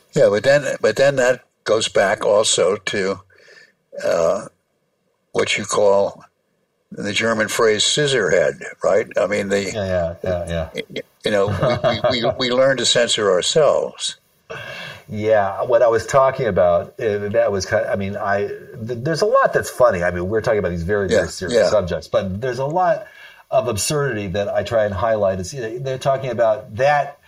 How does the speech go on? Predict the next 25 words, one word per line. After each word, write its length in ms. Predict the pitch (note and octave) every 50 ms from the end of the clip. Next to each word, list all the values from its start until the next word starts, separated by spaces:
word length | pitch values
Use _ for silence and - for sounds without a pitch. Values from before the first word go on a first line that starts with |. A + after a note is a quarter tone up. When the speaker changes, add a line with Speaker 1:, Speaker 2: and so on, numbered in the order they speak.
| _ _ _ _ _ _ _ _
Speaker 2:
scissors 460 | - - - E3 D#3+ D3 E3+ D#3 C#3+ C#3
in 120 | C#3+ -
the 100 | A#2+ A#2
head. 280 | A2+ C#3+ C#3 B2+ F#2 -
I, 200 | G2 G2 - - -
I 140 | A#2+ B2 B2
can't 200 | B2 C#3+ C3+ B2+ -
pronounce 360 | B2+ A#2 A2 G#2 G#2 G2 -
the 60 | G#2+
word 240 | F#2+ F#2 G2+ G2+ F#2
in 100 | F#2 F#2
German. 320 | E2+ G2 G2+ G2 F#2+ F2+
It's 140 | F2 D2+ -
a 40 | E2
great 540 | D#2 D#2 - G2 G2 G2+ A#2 A#2+ A2 G2+ F#2+
word, 380 | F#2+ F#2+ F#2 F2+ F2 E2 D#2 - - - - - _ -
uh, 40 | A2+
uh, 1500 | G#2+ G#2 G2+ G2 F#2+ F#2+ F#2+ F#2+ F#2+ F#2 - - A2 G#2+ A2 - - - - C3 B2+ A#2+ A2 A#2+ A2+ A2 G#2+ A2 G#2+ -
of 360 | A2+ A2 A2 A2 G#2+ F#2+ F2+ -
<laughs> 1000 | C#3 - - C3+ B2+ B2+ B2+ B2+ B2 B2 A2+ - - F#3+ C#3+ - - - - -
the 80 | C#3 C3+
plight 320 | - - E3+ F3 F3+ F3
of 80 | D#3+ C#3+
a 40 |
journalist 720 | C3 G#2+ A2+ C#3+ D3+ D#3+ D#3 C#3 A2+ G#2+ G#2+ - - -